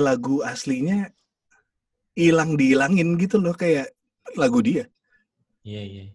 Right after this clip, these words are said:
Speaker 1: Sebel gue
Speaker 2: Menur-,
Speaker 1: nonton.
Speaker 2: menurut gue, seniman yang kayak gitu tuh, em, perspektifnya kuat banget.
Speaker 1: Iya, iya.
Speaker 2: Di, mereka kayak tahu,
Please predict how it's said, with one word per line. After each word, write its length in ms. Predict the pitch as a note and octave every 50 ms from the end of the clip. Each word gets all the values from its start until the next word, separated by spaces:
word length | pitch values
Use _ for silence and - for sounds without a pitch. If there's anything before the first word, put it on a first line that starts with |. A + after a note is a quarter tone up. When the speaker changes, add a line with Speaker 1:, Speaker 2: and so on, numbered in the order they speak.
| _ _ _
Speaker 1:
Sebel 420 | - F#3+ F3+ F3 G3+ A3+ A#3 G#3
gue 180 | D#3+ D3 D3+ E3
Speaker 2:
Menur-, 160 | E3 - -
Speaker 1:
nonton. 180 | - - - F3+ - -
Speaker 2:
menurut 400 | D3 D3+ D#3 D#3 D3+ D3+ D3 C#3 B2+
gue, 260 | A#2 C3 C#3+ D#3+ E3 C#3 - - - _ _ _ _ _
seniman 580 | D3+ C3+ - - C#3 C3+ C3 B2+ B2+ B2+ B2+ B2+
yang 180 | B2+ B2+ B2+ B2
kayak 280 | A#2+ - - C3 A#2 A#2 A#2
gitu 240 | A#2+ A#2 A#2 D3 C#3+ C#3+
tuh, 180 | - E3+ E3 - - _ _ _ _ _ _ _ _ _ _ _ _ _ _ _ _ _ _ -
em, 480 | C3 B2 B2 B2 A#2+ A#2+ A#2+ A#2+ A#2+
perspektifnya 960 | A#2+ B2+ B2+ - - - - - C#3+ C#3+ _ _ D#3 E3 - - _ E3+ E3+ -
kuat 560 | - _ - D3+ D3 C#3 B2+ A2 - - _
banget. 480 | B2+ C3 C3 C3+ B2+ A2+ G#2+ G2 - - _ _ _ _ _ _ _ _ _ _ _
Speaker 1:
Iya, 160 | C3+ B2 A#2+ - _ _ _ _ _
iya. 160 | A#2+ G#2+ G2+ _ _ _ _ _ _
Speaker 2:
Di, 280 | _ - A2 B2 B2+ -
mereka 380 | D3 A#2+ A2+ B2+ B2 - C#3+ C#3
kayak 340 | - C#3+ C3+ B2+ B2 B2
tahu, 460 | - A#2+ A2+ A2+ A#2+ A#2+ A2+ A#2 -